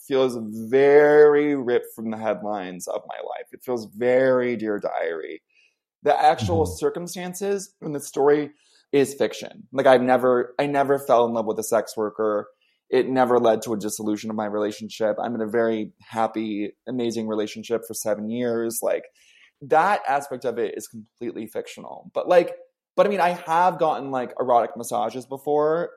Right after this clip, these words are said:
Speaker 1: So, like, you know,
Speaker 2: Mm-hmm.
Speaker 1: so I've done that aspect of it. And I've definitely, I've never, like, used, like, a, I guess, like, a sex worker. Like, no one's, like, fucked me <laughs>
Speaker 2: Mm.
Speaker 1: to put it plainly.
Speaker 2: <laughs> For money.
Speaker 1: Yeah, for money.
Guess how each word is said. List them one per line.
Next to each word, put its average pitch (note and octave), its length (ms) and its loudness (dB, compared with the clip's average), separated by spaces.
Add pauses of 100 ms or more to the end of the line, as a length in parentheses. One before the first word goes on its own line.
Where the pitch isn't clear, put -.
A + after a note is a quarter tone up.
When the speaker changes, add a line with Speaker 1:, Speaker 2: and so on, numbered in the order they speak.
Speaker 1:
So, B2 240 4
like, A2 340 4
you B2+ 120 -6
know, A2+ 220 2
Speaker 2:
Mm-hmm. G2 100 -4
Speaker 1:
so C3 160 2
I've B2 240 2
done C3+ 380 -2 (100)
that B2 260 0
aspect C#3+ 420 -2
of F3 140 -2
it. G#3 260 -2
And B2+ 80 -6
I've A#2 220 -4
definitely, C3 520 -4 (420)
I've C#3+ 160 6
never, C#3+ 360 -2
like, C3 240 -2
used, B2+ 300 -4
like, A#2+ 140 -4
a, G2 380 -2 (260)
I C3+ 80 -8
guess, C#3+ 340 -6 (540)
like, C3 180 -4
a B2+ 80 -6
sex B2 400 -4
worker. C#3+ 300 -4
Like, C3+ 160 0
no A#2 140 -6
one's, A2+ 220 -8
like, A2+ 140 0 (180)
fucked A#2 240 0
me C3+ 380 -12
<laughs> E3 60 -6 (800)
Speaker 2:
Mm. A#3+ 420 4
Speaker 1:
to A#3+ 80 0
put - 180 -4
it - 80 -6
plainly. F#3 520 2 (380)
Speaker 2:
<laughs> F#3+ 360 -14
For F3 180 2
money. C#3+ 500 2
Speaker 1:
Yeah, D3 380 6
for F#3+ 160 0
money. C3 340 0